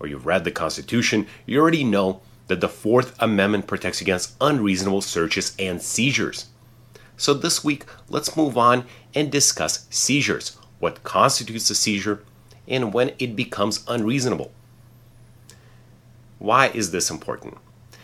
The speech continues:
If the officers seize property without your consent,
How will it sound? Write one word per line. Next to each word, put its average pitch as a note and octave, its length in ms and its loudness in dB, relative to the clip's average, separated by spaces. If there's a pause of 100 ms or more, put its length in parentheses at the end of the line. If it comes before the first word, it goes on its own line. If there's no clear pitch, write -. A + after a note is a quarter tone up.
(320)
If G#2+ 360 0
the F#2 160 -12 (100)
officers G2 760 0 (380)
seize G2 680 -2 (140)
property G2 680 2 (280)
without F2 520 0
your F#2+ 160 2
consent, F#2+ 680 0